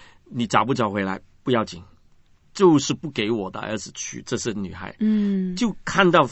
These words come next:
Speaker 1: 家长那个立场，
Speaker 2: 对，
Speaker 1: 第一，
Speaker 2: 对。
Speaker 1: 要坚定。
Speaker 2: 要坚定，对，对。
Speaker 1: 坚定。
Speaker 2: 嗯。
Speaker 1: 第二，要有信心。
Speaker 2: 嗯。
Speaker 1: 也只要你有信心，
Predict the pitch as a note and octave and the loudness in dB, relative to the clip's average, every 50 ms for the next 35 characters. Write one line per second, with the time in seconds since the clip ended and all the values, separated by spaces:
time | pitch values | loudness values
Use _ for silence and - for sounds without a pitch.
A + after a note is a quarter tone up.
0 | - - - G3+ F3+ F3+ F3+ - - A2+ F#2 F2 F#2+ A#2 D3+ C3+ C#3 C#3 D#3 G#3+ | -2 -2 0 0 2 2 2 0 0 -2 -4 -4 -6 -6 -4 -2 -2 2 4 4
1 | A3 G3 - - - F#2 G2 - - - _ _ _ - G#3 G3 F#3 E3+ E3 D3+ | 4 4 4 2 -2 -2 -4 -4 -8 -14 _ _ _ -4 -2 0 2 2 2 2
2 | D3 F3 F3 E3+ - - A2+ - - A3 G#3 D#3+ D#3 - - B3+ A#3 A#3+ A3+ B3+ | 0 -2 -4 -4 -4 -4 -2 0 2 4 6 6 8 8 8 6 6 4 2 0
3 | A3 G3 - - - - - F#3 E3+ D#3+ D#3 - - G3 F#3 D#3 C#3+ D3+ B2 F2+ | 0 -2 -4 -8 -10 -4 -2 -2 -2 -2 -4 2 6 6 6 8 6 4 2 0
4 | - - G3 F#3+ F3 D#3+ D3 F3 F#3 F3 D3 A#2 G2 - - _ _ _ - - | -2 -2 -2 0 0 0 0 4 4 4 4 4 0 -4 -12 _ _ _ 0 2
5 | E3 B2+ G2 F#2+ - - E3 D#3 D3 C3 B2+ B2 A#2+ A#2+ - _ - G3+ G3 F#3 | 2 2 2 0 0 2 4 4 4 4 2 0 -2 -2 -6 _ -4 -2 -2 -2
6 | F3 E3+ F3 - _ _ _ _ - - C#4 A#3 G#3 - - D#3+ B2+ C#3+ F#3+ G3+ | -2 -4 -10 -16 _ _ _ _ -10 -4 -2 -2 -2 -2 -4 0 4 6 6 6
7 | G3 E3 C3+ A2+ A2 G2+ G2 - - D3 D3 C#3 C#3 C3+ C3 C3+ | 6 4 4 2 0 0 -2 2 4 4 4 4 4 0 -2 -4